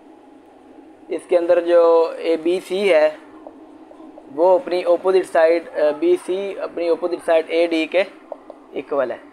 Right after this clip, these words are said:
तो ये हमारे पास, अ, जो वर्टिसेस थे ये form बना रहे हैं एक rectangle की। अब at the end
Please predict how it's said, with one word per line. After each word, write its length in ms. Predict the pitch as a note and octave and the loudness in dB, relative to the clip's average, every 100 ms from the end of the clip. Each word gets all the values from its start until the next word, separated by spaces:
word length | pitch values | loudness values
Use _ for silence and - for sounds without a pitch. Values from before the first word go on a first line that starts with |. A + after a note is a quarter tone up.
| - - - - - | -20 -20 -20 -20 -8
तो 60 | C#3+ | -2
ये 160 | D#3+ | 2
हमारे 140 | E3+ D#3+ | 2 2
पास, 260 | D#3+ - | 2 2
अ, 100 | F3 - - - | -2 -2 -14 -8
जो 360 | D#3+ D3+ D3+ D3+ | 0 0 2 0
वर्टिसेस 640 | D3+ D3 - - F3 E3 | 0 -2 -4 -4 -4 0
थे 100 | F3 | 2
ये 160 | F3 E3+ | 4 2
form 320 | D#3+ D#3+ E3+ | 2 0 2
बना 280 | E3+ D#3 D3+ | 0 2 2
रहे 100 | D#3 | 0
हैं 60 | D3 | -2
एक 60 | |
rectangle 480 | D3 C3+ C#3+ C#3+ C#3 | -4 -2 -2 -2 -6
की। 220 | A#2+ A2+ - - - - - - | -8 -14 -16 -20 -20 -20 -20 -2
अब 320 | F3+ G3+ - - | 0 0 -4 2
at 240 | F3+ G#3 | 4 4
the 120 | G#3+ | 2
end 220 | A3 A3+ | 0 0